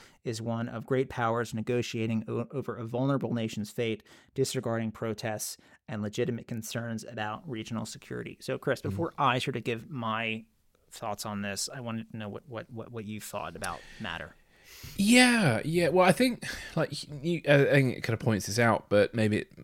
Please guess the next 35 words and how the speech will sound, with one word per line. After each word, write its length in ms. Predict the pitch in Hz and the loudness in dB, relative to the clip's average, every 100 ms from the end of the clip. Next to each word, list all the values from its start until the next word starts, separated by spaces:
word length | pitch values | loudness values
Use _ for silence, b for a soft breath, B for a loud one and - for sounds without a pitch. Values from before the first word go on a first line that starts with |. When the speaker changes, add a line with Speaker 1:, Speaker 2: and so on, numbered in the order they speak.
| - - | -12 -4
Speaker 2:
misses 300 | 104 - - | -2 -2 -6
the 60 | |
context 540 | - - 110 113 - - | -2 0 2 2 0 2
a 40 | |
little 100 | 104 | 2
bit. 180 | 95 - | 2 2
I 40 | |
mean, 120 | 107 123 | 2 2
nuclear 400 | 160 160 131 110 | 2 2 4 4
disarmament 520 | 104 123 120 110 - | 4 4 4 4 0
was 120 | 95 | -4
a 40 | |
huge 440 | 101 - 113 98 - | -2 2 2 2 2
deal 260 | 104 107 | 4 6
and 140 | 98 95 | 4 2
priority 500 | - 101 101 98 98 | 0 4 4 2 0
in 80 | 95 | -2
the 60 | |
nineties. 680 | 98 92 104 120 131 - - - | 0 0 0 -2 -2 -6 -8 0
Um, 380 | 101 104 104 101 | 4 6 4 2
Speaker 1:
Yes. 100 | - | 2
Speaker 2:
so 80 | |
I 40 | 110 | 2
can 140 | 120 | 2
understand 400 | 113 104 113 107 | 2 4 4 4
why 180 | 107 104 | 4 4
some 260 | 104 107 98 | 4 2 2
politicians 680 | 110 104 - 104 - 87 | 2 2 2 0 -2 -4
thought 260 | - 101 - | -2 0 -2
that 140 | 85 | -4
this 180 | - 101 | -4 -4
was 140 | 95 95 | -2 -4
a 40 | |
good 200 | - 104 | 0 4
idea. 640 | 98 98 - 104 101 104 | 4 4 2 4 4 2